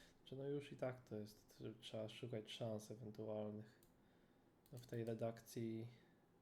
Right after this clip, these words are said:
nie zdobywam nawet pionka w sumie, bo on go odbija.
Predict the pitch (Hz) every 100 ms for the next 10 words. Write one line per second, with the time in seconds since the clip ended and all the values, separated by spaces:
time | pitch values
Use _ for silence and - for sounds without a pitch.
0 | - - 120 110 120 117 117 113 110 -
1 | 120 110 117 110 - - 110 107 110 113
2 | 113 120 117 117